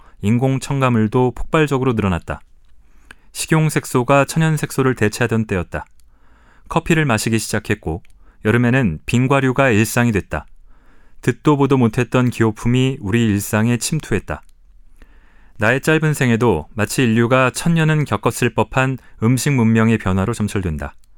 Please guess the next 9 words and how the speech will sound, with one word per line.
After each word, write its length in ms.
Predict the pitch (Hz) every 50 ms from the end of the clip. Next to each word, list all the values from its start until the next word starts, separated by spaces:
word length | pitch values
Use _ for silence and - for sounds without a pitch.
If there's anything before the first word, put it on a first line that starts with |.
| - - - - _ - - - _
꼬불꼬불해서 760 | - 151 147 156 151 147 - 143 131 139 139 135 127 139 127
매혹적인 560 | 113 110 104 110 113 - - 117 107 113 110 104
라면이 480 | 92 87 92 101 98 101 117 120 120 110
천 220 | - - 160 156
년은 240 | 156 147 147 143 135
넘은 320 | 120 113 113 123 131 131 117
직선의 500 | - - - - - 131 127 131 127 -
칼국수를 560 | - - 131 127 127 117 - - 117 120 107
밀어냈고 540 | 101 95 101 95 90 82 - 80 76 -